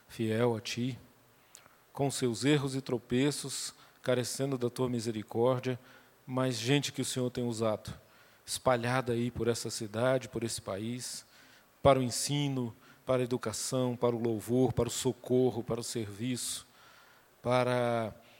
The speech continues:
proporcionar, ó Deus, às pessoas uma possibilidade de vislumbrarem uma, uma luz que brilha pela face de Jesus Cristo.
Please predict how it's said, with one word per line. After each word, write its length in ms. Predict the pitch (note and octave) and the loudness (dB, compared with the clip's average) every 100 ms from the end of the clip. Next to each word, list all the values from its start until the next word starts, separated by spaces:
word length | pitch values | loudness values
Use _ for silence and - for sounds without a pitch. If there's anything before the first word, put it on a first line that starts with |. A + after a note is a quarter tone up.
| - _ - - _ _ _ | -20 _ -20 -20 _ _ _
proporcionar, 920 | C#3+ - D3 C#3 - C3+ A#2+ B2+ C3+ | 2 4 0 0 0 0 2 2 2
ó 60 | |
Deus, 320 | A#2+ B2 B2 A#2+ | 0 0 0 0
às 140 | A#2+ | -2
pessoas 540 | C#3 A2+ - B2+ B2+ | -4 -4 -4 -2 -2
uma 160 | A#2 A#2+ | -2 -6
possibilidade 960 | - D3+ D3 C3 C3 B2 A2+ A2+ G#2+ G2+ | -2 -2 -2 -4 -4 -2 0 0 -2 -8
de 380 | A2 A2+ A2 G#2 - - - | -6 -6 -6 -10 -20 -20 -4
vislumbrarem 1000 | C#3+ C#3 C#3+ C3 B2 B2+ B2+ B2 A2+ G2+ - - - _ _ _ _ - | 0 2 0 2 4 4 4 0 -4 -8 -20 -20 -20 _ _ _ _ -18
uma, 720 | C3+ B2 A#2+ A#2+ A2+ A2 G#2 F2+ - _ _ _ _ _ _ - | -8 -4 -2 -2 -4 -6 -8 -14 -20 _ _ _ _ _ _ -2
uma 120 | C3+ | 0
luz 300 | C3 D3+ - | 2 2 0
que 140 | C#3+ | -4
brilha 340 | A#2 B2+ D3 B2 | -2 0 2 0
pela 220 | B2 A#2 | 0 -4
face 320 | - A#2+ - | -2 -2 -2
de 140 | A2+ | -6
Jesus 340 | A2 A2+ A2+ - | -4 -4 -4 -6
Cristo. 500 | - G2 - - | -6 -6 -8 -8